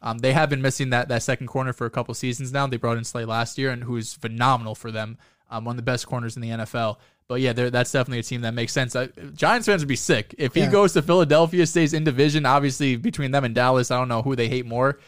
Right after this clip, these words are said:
Speaker 2: Yep.
Speaker 1: Um, but that, that would sting for a lot of Giants fans.
Speaker 2: But outside of Philly, the Commanders could be a team. If, you know, I know they signed William Jackson, they have Kendall Fuller, but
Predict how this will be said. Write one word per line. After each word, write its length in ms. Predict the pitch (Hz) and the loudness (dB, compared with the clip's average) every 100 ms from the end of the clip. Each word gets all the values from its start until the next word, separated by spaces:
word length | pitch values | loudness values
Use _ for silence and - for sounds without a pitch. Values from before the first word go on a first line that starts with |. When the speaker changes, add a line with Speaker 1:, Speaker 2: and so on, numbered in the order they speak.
| - 156 | -10 0
Speaker 2:
Yep. 120 | 143 | 2
Speaker 1:
Um, 240 | 127 117 | 2 0
but 120 | 123 | 0
that, 260 | 147 151 135 | 2 2 2
that 140 | 143 151 | 2 2
would 140 | 123 | 0
sting 220 | - 120 | -4 -6
for 80 | 120 | -2
a 40 | |
lot 140 | 117 113 | 0 -2
of 60 | |
Giants 280 | 120 110 110 | -2 -6 -6
fans. 340 | 127 113 - - | -8 -10 -12 -6
Speaker 2:
But 120 | 170 | 0
outside 360 | 185 233 233 196 | 2 2 2 2
of 80 | 170 | 2
Philly, 420 | 202 185 180 175 | 4 6 6 4
the 120 | 156 | 0
Commanders 520 | - 151 156 170 175 | 2 4 6 6 4
could 160 | - 170 | 2 2
be 140 | 170 | 4
a 60 | 165 | 2
team. 280 | - 180 165 | 2 2 4
If, 200 | 156 139 | 4 0
you 160 | 151 156 | 0 2
know, 140 | 147 | 2
I 160 | - 185 | 2 4
know 140 | 190 | 6
they 100 | 180 | 6
signed 300 | 165 165 151 | 4 0 2
William 300 | 160 160 147 | 4 4 4
Jackson, 340 | 139 151 147 151 | 4 2 2 0
they 80 | |
have 220 | 147 147 - | 2 0 0
Kendall 260 | 151 147 | -2 -2
Fuller, 320 | - 151 147 | 0 2 2
but 260 | 143 135 | 2 -2